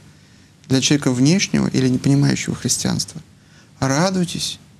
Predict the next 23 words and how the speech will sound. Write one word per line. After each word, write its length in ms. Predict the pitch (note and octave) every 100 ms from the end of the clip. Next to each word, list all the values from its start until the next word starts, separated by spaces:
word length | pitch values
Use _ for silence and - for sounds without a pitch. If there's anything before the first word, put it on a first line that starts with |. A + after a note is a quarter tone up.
| -
когда 160 | - B2+
впадаете 400 | B2 A#2 B2 -
в 40 |
искушение". 460 | B2+ - - B2 A#2
Ну, 100 | C3+
в 60 | C#3+
переводе 260 | C#3 C3
на 80 | C3+
современный 420 | - C3+ C#3 C3
русский 240 | B2+ - C#3+
язык, 160 | D#3+
когда 200 | - C3
с 100 | B2+
вами 140 | C3+ C3
случается 440 | - C#3 B2+ C#3+
испытание. 560 | - - - C2 C2 - - - - -
Радуйтесь, 760 | C3 D#3+ F#3+ C3+ A#2 - - - - _ - -
потому 180 | - D#3
что 100 | -
преодолеваете 640 | D#3 D#3+ F3+ G3 G3+ F#3
испытание, 560 | - - - A2+ - - - - - - _ - - - - - - -
а 60 | A#2
вы, 180 | C3 D3+